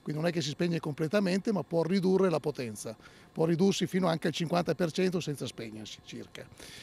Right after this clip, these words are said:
Diversamente l'eccesso viene, viene bruciato dalla torcia semplicemente,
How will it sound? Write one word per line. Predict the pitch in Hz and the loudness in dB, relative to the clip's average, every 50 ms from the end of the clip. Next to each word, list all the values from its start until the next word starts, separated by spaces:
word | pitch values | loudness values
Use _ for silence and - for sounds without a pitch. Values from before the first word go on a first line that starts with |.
| - - | -18 -12
Diversamente | - - 165 180 160 - 196 196 202 208 202 185 151 - - 143 139 | -2 2 2 2 4 4 4 6 8 8 8 6 4 2 -2 -2 0
l'eccesso | 143 175 202 - - - 214 196 175 151 - - - 214 240 277 285 - - - - - - - - | 4 4 4 2 4 6 6 6 6 6 4 6 6 6 6 6 4 -2 -10 -20 -20 -14 -14 -12 -2
viene, | - 180 175 180 175 170 156 156 151 143 139 135 135 131 131 127 127 | 2 4 4 4 4 2 2 0 0 -2 -2 -4 -4 -6 -6 -8 -6
viene | 131 165 160 165 | -6 -2 -2 -2
bruciato | 156 190 190 - 151 151 - 208 | -2 -2 -4 -4 -4 -2 -2 -2
dalla | 151 131 117 123 | -2 -2 -4 -2
torcia | - 190 156 127 - - - | -2 -2 -2 -2 -4 -8 -12
semplicemente, | - - 135 - - 202 - 139 135 139 240 226 - 240 | -12 -12 -12 -12 -12 -10 -10 -8 -8 -8 -10 -10 -12 -14